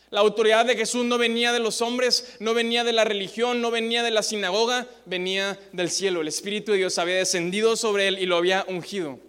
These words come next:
Una autoridad verdadera. ¿Y qué, qué es lo que Jesús hace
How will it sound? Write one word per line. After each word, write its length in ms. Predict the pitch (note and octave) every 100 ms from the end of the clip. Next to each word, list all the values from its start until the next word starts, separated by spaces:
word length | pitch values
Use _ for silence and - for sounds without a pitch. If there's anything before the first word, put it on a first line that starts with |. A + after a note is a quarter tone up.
| - _ _ _ _ _
Una 380 | G3+ A3 A3+ A3+
autoridad 840 | A3 G3+ G3+ G3+ G3 F3 D#3 D3+ C#3 - _ _ _ _ _
verdadera. 540 | - D#3+ D#3+ D#3 D3+ A#2 _ _ _ _ _ _ _ _ _ _ _ _ _ _
¿Y 100 | A3
qué, 180 | G#3 B3+
qué 120 | B3
es 80 | B3
lo 120 | C4+
que 120 | C#4
Jesús 360 | B3 A3 B3 A#3 G#3+
hace 560 | A3+ B3+ G3+ F3+ -